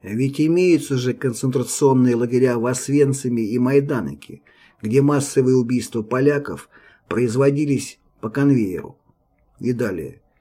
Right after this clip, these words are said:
Сегодня, к сожалению, польская общественность и не только интеллигенция сравнивает Катынь с массовой смертностью в германских концентрационных лагерях и с расстрелами мужчин, женщин и даже детей и стариков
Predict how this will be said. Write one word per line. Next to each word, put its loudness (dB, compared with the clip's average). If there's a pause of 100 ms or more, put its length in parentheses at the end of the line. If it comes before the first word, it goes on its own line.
(360)
Сегодня, 4
к -10
сожалению, -6
польская 4
общественность -4
и -4
не 2
только 2
интеллигенция -6
сравнивает 0
Катынь 0 (240)
с -10
массовой 2
смертностью -2
в -4
германских -2
концентрационных -4
лагерях -2 (520)
и -4
с -8
расстрелами 0
мужчин, -2
женщин -2
и -4
даже -2
детей -2
и 0
стариков -4